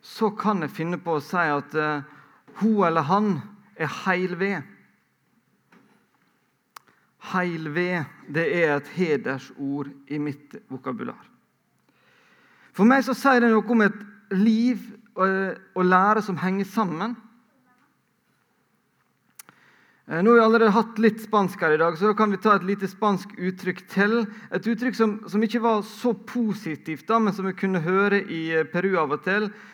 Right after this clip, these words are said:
Det var «mucho habla, nada hace», som betyr han prater mye, men han gjør ingenting ut av det han prater om. Eh,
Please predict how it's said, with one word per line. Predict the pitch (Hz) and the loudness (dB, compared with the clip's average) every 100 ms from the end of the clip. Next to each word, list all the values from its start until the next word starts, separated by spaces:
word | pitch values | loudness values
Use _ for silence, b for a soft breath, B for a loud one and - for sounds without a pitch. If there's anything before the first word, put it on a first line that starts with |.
| B B | B B
Det | 170 185 | 0 2
var | 202 196 190 139 - B - | 4 4 4 0 -8 B -4
«mucho | 190 208 202 190 | 0 2 0 -4
habla, | 139 185 170 147 147 147 147 147 185 | 2 2 2 0 0 0 -2 -8 -6
nada | 180 175 151 | 0 2 2
hace», | 117 151 143 170 175 - _ _ _ b b b | 2 2 0 -4 -6 -8 _ _ _ b b b
som | _ 185 185 | _ -4 -2
betyr | 196 202 165 | 2 4 4
han | 190 190 180 185 - | 2 0 -2 -4 0
prater | 196 190 202 | 2 2 0
mye, | 190 214 269 247 - b b b b | 0 0 0 -2 -10 b b b b
men | - 170 170 | -4 0 2
han | 175 170 | 0 4
gjør | 190 165 | 4 4
ingenting | 190 170 170 160 190 | 2 0 -6 -8 -10
ut | 156 | -4
av | 160 | 0
det | 160 143 | 0 0
han | 147 139 | -2 -4
prater | 156 147 | -4 -4
om. | 156 185 - _ _ _ b b b b b b b b b b b b _ _ - | -6 -6 -10 _ _ _ b b b b b b b b b b b b _ _ -6
Eh, | 196 202 208 214 | 0 4 6 4